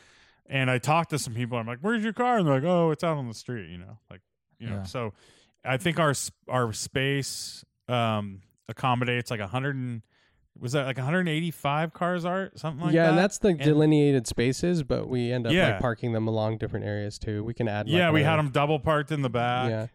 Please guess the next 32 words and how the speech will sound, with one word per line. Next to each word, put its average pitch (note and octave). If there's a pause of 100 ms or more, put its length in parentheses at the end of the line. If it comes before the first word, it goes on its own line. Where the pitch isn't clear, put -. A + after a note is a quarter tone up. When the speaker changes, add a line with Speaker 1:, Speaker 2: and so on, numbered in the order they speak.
(120)
Speaker 1:
and C#3+
stuff. D3+
So A#2+ (480)
we D3
had F3
over F3
two E3+
hundred D#3+
cars D3
inside, C3 (160)
and B2+
then B2+
Speaker 3:
Yeah. B2 (100)
Speaker 1:
a -
bunch C3+
of -
cars C3
on C3
the A#2
street, D3+
and, A#2
uh, G#2 (920)
yeah. B2+
Speaker 2:
Strong, B2+
strong B2+
Porsche B2
showings, B2+
strong G2+
B G2+
M F#2+
W A2+
showings. A2+